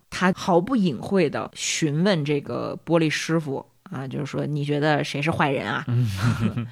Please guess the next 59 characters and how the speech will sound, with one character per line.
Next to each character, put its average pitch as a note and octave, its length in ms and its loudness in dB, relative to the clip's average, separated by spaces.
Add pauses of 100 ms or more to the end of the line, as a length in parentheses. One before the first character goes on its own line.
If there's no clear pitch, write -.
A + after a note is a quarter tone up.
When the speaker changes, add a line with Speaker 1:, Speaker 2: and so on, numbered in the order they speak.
(140)
Speaker 1:
<laughs> G#3 160 -14
那 D#3 120 -2
不 C#3+ 120 -2
就 E3 140 4
给 D#3 120 2
人 A2+ 140 -2
家 D#3 180 2
师 D#3 220 0
傅 D#3 120 0
给 C3+ 100 0
吓 D3 260 2
着 B2 120 -2
了 F#2 100 -6
吗？ D#3 180 -8
Speaker 2:
那 F2 120 -8
是。 - 280 -12 (580)
Speaker 1:
从 G3 220 2
这 D4 80 4
个 C4 80 6
玻 C#4+ 160 4
璃 C4+ 60 4
师 A#3+ 160 0
傅 G#3+ 80 0
这 G#3 100 0
儿 F#3+ 40 4
离 E3 100 2
开 G3 160 -2
之 G#3 80 -2
后， G3 80 2
他 F3+ 120 -2
们 F#3 80 2
就 F#3+ 100 -4
去 F3+ 120 -6
吃 - 220 -6
饭 G#3 300 0
了。 F#2 180 -6 (160)
Speaker 2:
嗯。 G2+ 240 -4
Speaker 1:
在 B3+ 100 2
饭 D4 280 6
堂 D3+ 420 -2
呢， A3 180 2 (160)
大 B2 140 -2
家 C3 60 -4
先 C3+ 200 -2
祈 - 320 -4
祷， A2+ 320 -6
然 A#2 200 -4
后 B2+ 180 -2
又 C3 240 0
开 C3 200 -4
始 - 100 -4
吃 - 180 -4
很， - 160 -6
很 - 180 -2
美 D#3+ 140 2
味 C#3+ 140 0
的 C#3 100 -2
食 - 260 -6
物， C#3+ 260 -2